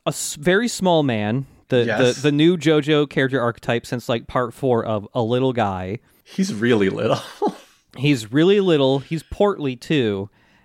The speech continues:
Speaker 1: His head <laughs> feels, okay, so his skull shape feels like it's modeled after,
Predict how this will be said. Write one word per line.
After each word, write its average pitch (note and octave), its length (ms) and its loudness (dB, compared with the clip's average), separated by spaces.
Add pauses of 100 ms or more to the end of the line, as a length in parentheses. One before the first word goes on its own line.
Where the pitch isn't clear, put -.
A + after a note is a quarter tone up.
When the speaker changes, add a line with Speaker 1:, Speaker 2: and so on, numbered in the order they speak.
(220)
Speaker 1:
His F#4+ 840 2 (720)
head G#3 640 2 (260)
<laughs> - 60 -2 (1400)
feels, A#3+ 720 2
okay, G3+ 360 0
so F3 380 0
his F#3 320 0
skull B3 540 2
shape G3+ 540 -2
feels A3 480 0
like G#3 180 0
it's F3+ 200 -4
modeled E3 460 2
after, D3 640 0